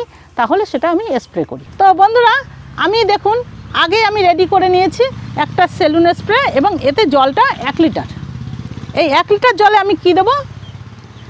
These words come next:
টেন এমএল হাইড্রোজেন পারঅক্সাইড দিয়ে দেবো।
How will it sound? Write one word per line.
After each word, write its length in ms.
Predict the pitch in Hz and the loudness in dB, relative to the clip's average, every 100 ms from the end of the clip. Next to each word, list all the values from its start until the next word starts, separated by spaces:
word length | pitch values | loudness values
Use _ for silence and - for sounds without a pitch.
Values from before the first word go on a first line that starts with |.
| - - | -16 -2
টেন 220 | 370 392 | 0 2
এমএল 320 | 403 440 587 539 - - - - - - | 2 2 2 0 -6 -20 -20 -20 -20 -6
হাইড্রোজেন 440 | 254 269 302 453 | -2 0 0 0
পারঅক্সাইড 560 | 349 277 285 - 480 539 - - 226 | 2 2 2 0 0 0 -6 -16 -4
দিয়ে 160 | 196 | -2
দেবো। 220 | 156 135 | 0 -4